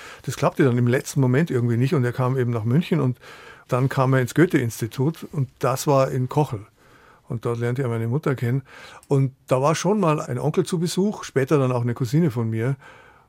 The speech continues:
Und es gab schon Kontakt. Aber mein Vater konnte auch nicht zurück, weil er damals auch nicht beim Militärdienst war. Und er hatte immer Angst, dass sie ihn da nicht mehr rauslassen. Also war die Verbindung sehr unterbrochen, aber es wurde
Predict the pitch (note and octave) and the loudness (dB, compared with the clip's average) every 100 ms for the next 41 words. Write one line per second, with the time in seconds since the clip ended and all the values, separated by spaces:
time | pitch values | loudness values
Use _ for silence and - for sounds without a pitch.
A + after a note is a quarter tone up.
0 | _ - A#2+ A#2 - B2+ B2+ D3+ D#3 E3+ | _ -4 -2 -2 -6 -2 -2 0 0 0
1 | C3 A#2 B2 F3 - - _ _ - - | 0 0 -2 -4 -10 -20 _ _ -20 -20
2 | - - _ _ _ _ - B2+ B2+ A#2+ | -20 -20 _ _ _ _ -4 -2 0 0
3 | A#2 - B2+ E3 D3 C#3+ C#3 _ - C#3 | -2 -2 -2 0 -2 -2 -8 _ -12 -6
4 | C3 D3+ B2 C3 - C3 C3+ - B2+ A#2+ | -2 -2 -2 -2 -2 0 2 2 2 2
5 | A#2 - A2+ A#2 - B2 A#2+ - A2+ A#2 | -2 -4 -4 -6 -6 -6 -8 -6 -6 -6
6 | A2 B2+ C3 E3 - D3 D#3 - _ _ | -4 -4 -2 -2 -2 -2 -2 -6 _ _
7 | _ - - _ - - _ _ _ - | _ -20 -20 _ -20 -20 _ _ _ -4
8 | B2 A#2 A#2 A#2+ A#2+ A#2 A#2+ - - C3+ | -2 0 -2 0 0 0 -2 -2 0 0
9 | B2 A#2 A2+ A2+ A2 C3+ A#2 A2 C3 B2+ | 2 0 0 0 0 0 0 -2 -4 -6
10 | _ _ _ _ - - - A#2+ A#2+ A2 | _ _ _ _ -20 -20 -8 -2 0 0
11 | A2+ A2+ - B2+ A2+ C3 C3+ B2 A#2 A#2 | 0 -2 -8 -8 -4 0 0 0 -2 -2
12 | A#2 A#2 D#3 D#3 A#2+ A#2+ - C3+ C3 | -2 0 2 2 2 0 2 4 4